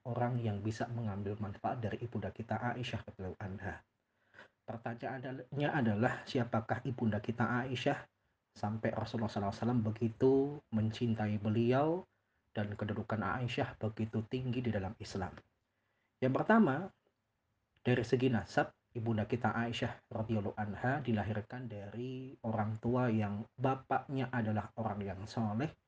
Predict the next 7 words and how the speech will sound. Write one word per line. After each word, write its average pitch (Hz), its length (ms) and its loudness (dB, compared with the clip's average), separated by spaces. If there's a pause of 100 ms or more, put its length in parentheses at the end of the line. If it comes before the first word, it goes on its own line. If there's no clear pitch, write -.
(400)
ibunya 117 560 0
adalah 107 400 0
orang 110 240 0
yang 95 160 -4
soleha. 95 560 -4 (1300)
Ayah 151 400 -4
dari 127 560 -6